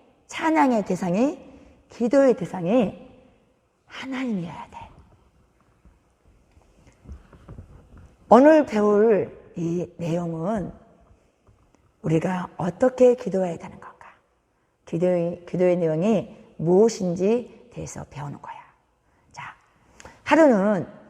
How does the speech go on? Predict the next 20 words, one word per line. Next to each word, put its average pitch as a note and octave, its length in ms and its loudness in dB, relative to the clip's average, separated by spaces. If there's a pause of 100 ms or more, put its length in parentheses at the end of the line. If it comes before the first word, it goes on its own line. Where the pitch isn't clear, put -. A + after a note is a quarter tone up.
(280)
하루가 D#4+ 340 0
아니야. D#3+ 300 -8 (520)
우리 D4 180 4
예수님께서는 G#3+ 1080 2 (340)
매일매일 A3 1300 2 (320)
습관적으로 G3+ 880 -6 (600)
기도를 D4 340 6
하셨어. - 360 -10 (1400)
새벽 F#3+ 460 2
일찍 G#3+ 260 0
일어나서 F#3+ 1080 0
또는 G#3 240 -2
밤 A3 260 -2
늦은 G#3+ 240 4
시간에 - 460 -10 (480)
또는 C#4+ 320 6 (380)
낮에 - 1000 -2
사람들이 G3+ 800 -4
아주 A3+ 340 4
아주 A3 260 4